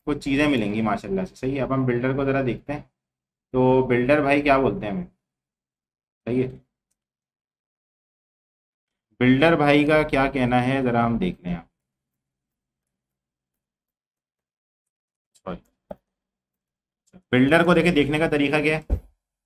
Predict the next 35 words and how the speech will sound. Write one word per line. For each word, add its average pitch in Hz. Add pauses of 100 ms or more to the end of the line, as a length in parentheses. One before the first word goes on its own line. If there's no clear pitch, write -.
(180)
आपने 143
इसको 131
लिखा 147 (120)
builder 123
को, 151
ठीक -
है, 143 (500)
और 117
आप 131
इसके 135
ऊपर 139 (260)
control 135 (260)
या 117
command 123
दबा 127
के 131
रखें 127
तो 127
आपको 120
दिख 113
जाएगा 107 (400)
क्या 120
बोल 107
रहा 90
है 90
ये। 85 (420)
बोल 123
रहा 151
है 160
भाई 156
मैं 165
आपको 160
दो 147
चीज़ें 151
दूंगा। 104